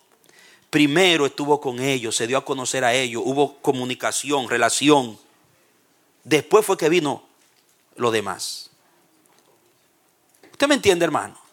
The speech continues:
Entonces aquí viene el Sermón del Monte, en la primavera.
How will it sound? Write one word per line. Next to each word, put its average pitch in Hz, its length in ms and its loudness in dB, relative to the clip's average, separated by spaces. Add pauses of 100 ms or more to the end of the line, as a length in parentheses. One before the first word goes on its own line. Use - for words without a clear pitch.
(1500)
Entonces 156 300 0
aquí 240 340 -2
viene 190 240 2
el 170 80 0
Sermón 160 320 0
del 139 140 0
Monte, 123 480 -4 (480)
en 131 100 -4
la 131 140 4
primavera. 117 600 -2